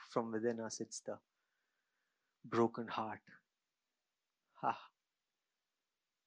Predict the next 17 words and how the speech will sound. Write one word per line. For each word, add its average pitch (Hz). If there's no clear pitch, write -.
Thank 120
you, 107
Lord. -
Father, 110
Father, 135
we 127
deeply 139
honor 131
you. 131
We 127
deeply 120
honor 123
your 120
presence 113
in 117
our 113
lives. -